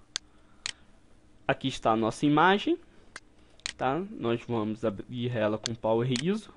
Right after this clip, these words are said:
Vou abrir o Power iso aqui. Abrir Power iso. Continuar sem registro.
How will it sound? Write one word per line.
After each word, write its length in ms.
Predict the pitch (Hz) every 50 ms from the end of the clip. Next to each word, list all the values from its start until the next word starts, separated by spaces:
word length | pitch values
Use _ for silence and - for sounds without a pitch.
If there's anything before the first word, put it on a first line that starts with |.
| - - - - - - - - - - - - - - - - - - - - - - -
Vou 160 | - 131 95
abrir 320 | 98 107 101 110 117 113 110
o 80 | 117
Power 320 | 113 - 107 98 98 101 98 104 107
iso 220 | 110 104 107 113
aqui. 420 | 117 113 - - - 131 147 202 220 - - - - - - - - - - - - - - - - - - - -
Abrir 300 | - 104 104 - 117 113 - -
Power 340 | - - 101 107 117 123
iso. 520 | 131 139 147 165 180 185 185 190 190 - 190 - - - - - - - - - - - - _ - - - - - - - - - - - - - - - - - - -
Continuar 420 | 127 120 - - 113 98 98 113
sem 180 | 123 - 143 139
registro. 760 | 139 139 143 147 156 165 185 190 190 185 - - 180 170